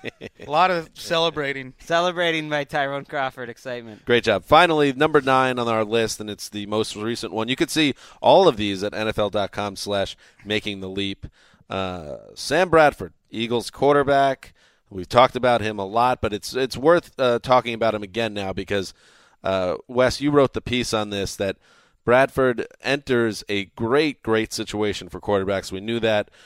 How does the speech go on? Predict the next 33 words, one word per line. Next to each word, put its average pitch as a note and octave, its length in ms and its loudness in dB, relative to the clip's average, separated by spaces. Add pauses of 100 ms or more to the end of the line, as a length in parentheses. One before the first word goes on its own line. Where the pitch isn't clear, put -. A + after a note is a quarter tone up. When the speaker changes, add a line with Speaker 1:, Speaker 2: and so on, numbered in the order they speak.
(260)
Speaker 1:
But A#2 200 2
what A#2 380 2
we're A2 220 0
trying D#3 320 2
to C#3 80 -2
figure A#2 320 0
out A2 180 2
now, F2+ 220 -6
what F#2 60 -10
we're F#2 100 -8
trying B2+ 280 -2
to C3 60 -6
make B2 160 -4
sense A2+ 260 -6
of G2+ 140 -4 (160)
as F2+ 280 -10 (280)
people B2 320 -4
in G#2 80 -10
the F2 60 -14
football B2+ 520 0
world G2+ 380 0
is F2+ 360 -10 (600)
this C3 220 -2
guy B2+ 260 4
was G#2+ 140 -2
a F#2 80 -8
former C3 360 -2
number B2+ 240 0
one A#2+ 200 0
overall A2 360 0
pick G2+ 340 -4
who G2 100 -8
flashed A2+ 640 -2